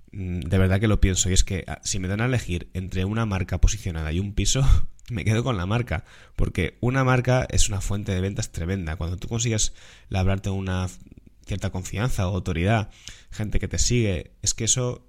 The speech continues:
l-, incluso por deuda emocional, mucha gente a veces te compra porque le has dado tanto. Yo en los vídeos de YouTube doy tantísima información en el podcast que luego sacas una membresía por diez euros donde das además más contenido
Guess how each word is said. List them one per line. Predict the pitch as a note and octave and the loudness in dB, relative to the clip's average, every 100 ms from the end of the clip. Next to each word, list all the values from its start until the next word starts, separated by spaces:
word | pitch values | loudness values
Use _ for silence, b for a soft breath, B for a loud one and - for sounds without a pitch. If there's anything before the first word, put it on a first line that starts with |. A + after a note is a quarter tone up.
| - | -18
l-, | - - - - - _ - - | -14 -14 -14 -20 -20 _ -20 -10
incluso | A#2 G#2 G#2+ | -4 0 4
por | - F#2 | 4 4
deuda | G2 A#2+ B2 A#2 A#2 A#2 B B B B | 4 6 6 6 4 0 B B B B
emocional, | - G2 G2 G2+ G2 A2+ A2 | -2 2 4 2 2 2 2
mucha | G2+ | 0
gente | G2+ G#2 | -2 0
a | G#2 | -2
veces | - A2 - - | -2 -4 -4 -6
te | E2+ | -4
compra | G#2 A#2 F#2+ | -2 -2 -2
porque | F2 F2 | -2 -2
le | E2+ F#2 | 0 0
has | G2+ | 0
dado | G#2 | -2
tanto. | G#2 G#2+ G2 | -2 -2 -2
Yo | F#2+ | -2
en | G2 | 0
los | G2+ | 0
vídeos | G#2 | 0
de | G2 | 0
YouTube | G2 G2+ A2 | 0 0 -2
doy | G#2 | -4
tantísima | F#2+ G2 G#2 A2 F#2+ | -4 -6 -6 -4 -4
información | - F2 E2+ G#2+ | -6 -6 -4 -2
en | G2+ | -2
el | F2 | 0
podcast | - A2+ - F2 - B B B B | 2 2 2 0 0 B B B B
que | - | -2
luego | G2 G#2+ | 0 2
sacas | A2 G#2 G#2+ | 2 0 0
una | |
membresía | G2 G2 F#2 A#2 F2+ | -2 0 2 2 2
por | F2 | 0
diez | F2+ - | 0 -2
euros | G#2 F#2+ F2 | -2 -2 -4
donde | E2+ E2 | -4 0
das | F#2+ F#2+ | 0 2
además | F2+ F#2 | 0 -2
más | G2 - | -4 -4
contenido | F#2+ F2+ G2 A2+ F#2+ F2 | -6 -4 0 0 0 -4